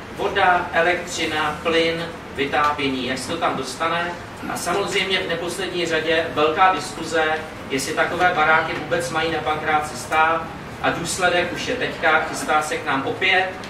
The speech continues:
po deseti letech mise V H C unesco spolu s icomosu, protože se jim to zkrátka nelíbí, co se děje.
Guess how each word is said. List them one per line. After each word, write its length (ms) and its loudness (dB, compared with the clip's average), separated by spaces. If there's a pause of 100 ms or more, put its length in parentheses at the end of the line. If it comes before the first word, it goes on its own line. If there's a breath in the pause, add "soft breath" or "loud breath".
(220)
po 80 0
deseti 400 0
letech 480 0
mise 480 0 (680)
V 140 4
H 200 2
C 180 0
unesco 440 -2
spolu 300 -4
s 120 -6
icomosu, 480 -4
protože 320 -4
se 140 -4
jim 100 -4
to 80 -4
zkrátka 480 0
nelíbí, 440 -4
co 120 -8
se 140 -8
děje. 320 -2